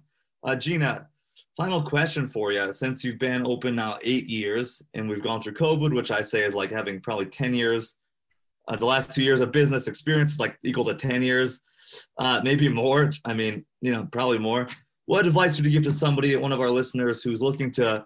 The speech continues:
you know, start a gym or a, a fitness business?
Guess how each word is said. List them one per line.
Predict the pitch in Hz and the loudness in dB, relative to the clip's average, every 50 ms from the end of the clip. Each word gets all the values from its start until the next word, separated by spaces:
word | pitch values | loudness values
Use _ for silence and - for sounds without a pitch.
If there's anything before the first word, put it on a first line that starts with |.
| _ - | _ -4
you | 165 | -2
know, | 156 117 - - - _ | -2 -2 -2 -4 -10 _
start | - - - - 156 151 143 | -14 -10 -4 -2 0 2 2
a | 139 | 0
gym | - - 135 139 135 131 131 | 0 0 0 0 0 0 0
or | 127 123 120 | 0 0 0
a, | 117 110 | 0 -2
a | - 117 | -4 -6
fitness | 113 - 143 123 131 120 123 | -4 -4 -4 -2 -2 -4 -2
business? | - 123 120 113 113 120 120 117 - - - - - | 0 0 0 0 0 -2 -2 -2 -2 -4 -8 -10 -14